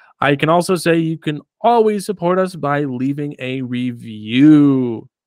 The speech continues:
If you leave a five-star review, we'll read it out on the podcast. But even if you don't have any good things to say about us whatsoever, we would love to hear from you all. Reason being, we just want to make this a better podcast for everyone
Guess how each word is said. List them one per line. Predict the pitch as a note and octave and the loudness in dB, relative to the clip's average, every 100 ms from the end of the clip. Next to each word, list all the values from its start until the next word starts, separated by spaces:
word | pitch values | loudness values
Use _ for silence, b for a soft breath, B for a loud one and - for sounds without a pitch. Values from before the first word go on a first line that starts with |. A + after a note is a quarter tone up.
| _ _ _ _ _ _ | _ _ _ _ _ _
If | D#3 | -4
you | E3 | 0
leave | F3 | 2
a | F3 | 2
five-star | F3+ F3+ F3+ - G3 | 0 0 0 -2 0
review, | F#3+ G3+ A3+ - b b b - | 0 -2 -10 -12 b b b -8
we'll | A#3 | -6
read | A#3 A3+ | -4 -4
it | |
out | A3 A3 | -4 -4
on | |
the | A3 | -6
podcast. | G3+ A3 G#3+ G#3+ C3+ A#2+ | -6 -6 -4 -6 -6 -6
But | C3+ | -6
even | E3 | -6
if | E3+ | -6
you | D#3 | -6
don't | E3 D#3+ | -6 -6
have | D#3 D#3 | -6 -6
any | D#3 G3 | -6 -6
good | D3 B2 B2 | -4 -4 -4
things | A#2 A#2 | -8 -10
to | B2 | -12
say | - A#2 | -8 -6
about | A2+ A2 | -4 -4
us | A#2 - | -6 -8
whatsoever, | A#2+ - A#2 B2 A#2+ A2+ b b b | -8 -6 -4 -4 -4 -8 b b b
we | B2+ | 0
would | A#2 | 2
love | A2+ A#2+ A#2 | 2 0 0
to | A#2+ | -4
hear | A#2 G#2+ | -4 -6
from | A#2 A2+ | -6 -6
you | A2 | -4
all. | G#2+ G#2+ | -2 -2
Reason | A2 B2+ A#2+ A2+ | -4 -4 -6 -10
being, | C#3 D#3+ E3 | -8 -6 -6
we | C#3 D#3+ | -6 -8
just | D#3+ D#3+ | -8 -6
want | D#3 | -6
to | C3+ | -4
make | B2+ C3+ | -8 -6
this | B2 - | -8 -6
a | A2+ | -6
better | A2+ A2+ | -4 -4
podcast | - A2+ A2 A2+ A2 A2 - | -4 -6 -6 -8 -8 -8 -10
for | - | -8
everyone | G#2+ A2 G#2+ G#2+ | -6 -6 -6 -10